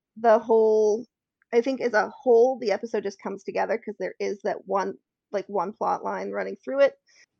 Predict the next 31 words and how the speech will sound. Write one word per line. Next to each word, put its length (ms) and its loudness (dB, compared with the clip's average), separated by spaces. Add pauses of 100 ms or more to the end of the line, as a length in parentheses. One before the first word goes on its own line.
(220)
I 40 -6
mean, 180 -2
I 100 -2
just 180 -18
think 200 -4
it, 180 -4 (560)
it's 180 -12
so, 540 2
it 200 -8
speaks 480 -14
to 80 0
what 120 2
the 120 0
ep-, 160 -2 (360)
the 60 -2
Muppet 240 0
Show 160 -4
was. 440 -8 (200)
Uh, 200 8
Kermit 340 2
mishears 560 2
her 360 0 (320)
it 120 -2
was, 340 -4
reads 280 -6
her 360 0
asking 440 0
for 340 2
a 440 -2 (380)
eight-foot 680 -2 (360)
parrot, 420 4